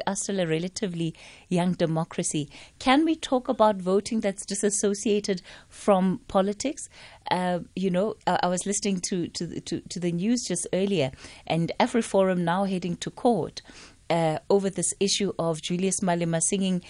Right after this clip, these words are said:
"Kill the Boer" at his rally, um, just this past weekend. I mean, th-, there are a number of issues, Mark, that, that one can bring up, and th-, they spark a whole range of emotions in, in, in South Africans. How can that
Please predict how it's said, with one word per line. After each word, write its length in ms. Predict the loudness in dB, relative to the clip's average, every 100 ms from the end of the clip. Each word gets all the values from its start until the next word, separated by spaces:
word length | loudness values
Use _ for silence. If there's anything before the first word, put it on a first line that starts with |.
| -16 -6
"Kill 240 | 2 4
the 140 | 4 0
Boer" 400 | 4 6 6 6
at 140 | 4 4
his 280 | 0 2 4
rally, 420 | 4 4 -2 -6 -16 -20 -10 -2
um, 240 | 0 0
just 240 | -2 -4
this 160 | -4 -6
past 460 | -4 0 0 -2 -4
weekend. 440 | -6 -2 -2 0
I 100 | -2
mean, 180 | -2 -6 -8 -18
th-, 220 | -12 -10 2
there 140 | 4
are 20 |
a 20 | 4
number 440 | 4 4 4 0
of 100 | -2 -2
issues, 640 | -2 -2 -2 -4 -6 -10 -12 -20 -6
Mark, 320 | 0 0 0
that, 220 | -2 -2 -2
that 160 | -2
one 200 | 0 -2
can 280 | -2 -2 -2
bring 300 | 0 2 2
up, 240 | 0 -4 -2
and 300 | 0 0 -2 -8 -20 -12 -8
th-, 140 | 4
they 160 | 4 6
spark 480 | 0 0 0 0
a 80 | -2
whole 420 | -2 4 4 4
range 760 | 0 2 4 8 6 6 2 -4 -4
of 120 | -2
emotions 800 | 0 0 -2 -2 -4 -4 -8 -10 -12 -16 -4
in, 180 | -4 -2
in, 140 | -4 -2
in 180 | -2
South 260 | 0 0 0
Africans. 500 | -4 -6 -6 -6 -6 -10 -18 -10
How 280 | 2 4 4
can 280 | 2 0 2
that 300 | 2 -2